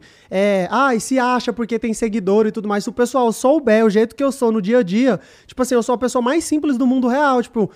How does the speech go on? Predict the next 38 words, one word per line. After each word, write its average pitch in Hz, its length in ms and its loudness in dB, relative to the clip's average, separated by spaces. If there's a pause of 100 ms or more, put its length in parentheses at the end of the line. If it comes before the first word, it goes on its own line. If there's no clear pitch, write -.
(160)
eu 202 60 -2
não 240 120 2
tenho 262 220 2
frescura 233 560 -2
com - 80 -6
essas 208 220 -8
coisas 202 320 -2
de 190 100 -4
coisa 208 240 -2
chique, 208 500 -4
essas 196 220 -8
coisas 180 320 -6
assim, 202 220 -2
usar 190 260 0
coisa 214 300 -2
de 185 100 -4
marca. 190 640 -2 (340)
Eu 214 140 4
sou 262 180 2
gente 294 240 0
como 349 200 -2
a 339 80 2
gente 320 240 0
mesmo. 285 420 2
É, 214 160 -2
quem 302 240 0
me 349 140 2
conhece, 254 480 0
quem 262 180 0
vive 262 300 -2
comigo 226 280 -2
no 208 120 -2
dia 185 160 -2
a - 20 0
dia, 202 400 -2 (300)
é, 196 480 2
fala, 254 260 0
"Nossa, 233 280 0